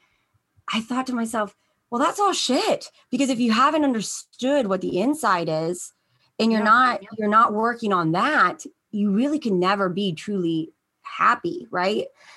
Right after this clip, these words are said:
Speaker 1: You, and so I thought, I remember thinking to myself, "Well,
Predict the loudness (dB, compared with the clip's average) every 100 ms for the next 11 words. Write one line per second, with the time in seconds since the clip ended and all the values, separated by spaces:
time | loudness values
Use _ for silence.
0 | -6 -4 -2 -2 0 2 2 0 -2 -2
1 | 0 0 0 0 -2 -4 -4 -2 -2 -2
2 | -2 -4 -4 -8 -10 -4 -4